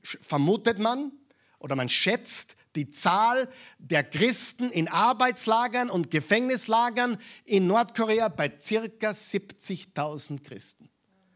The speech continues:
Jetzt, wo wir in der gekühlten, klimatisierten Stube sitzen, sitzen Christen, die nicht bereit waren, auch nur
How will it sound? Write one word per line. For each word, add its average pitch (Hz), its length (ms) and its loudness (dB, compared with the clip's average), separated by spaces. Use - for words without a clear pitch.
Jetzt, - 680 -2
wo 147 240 0
wir 208 380 2
in 151 180 -2
der 139 120 -2
gekühlten, 233 880 0
klimatisierten 214 1600 0
Stube 214 680 0
sitzen, 170 720 -2
sitzen 156 520 -6
Christen, 147 460 -4
die 127 180 -4
nicht 147 420 -4
bereit 160 420 -4
waren, 101 260 -10
auch 127 300 -2
nur 131 220 -2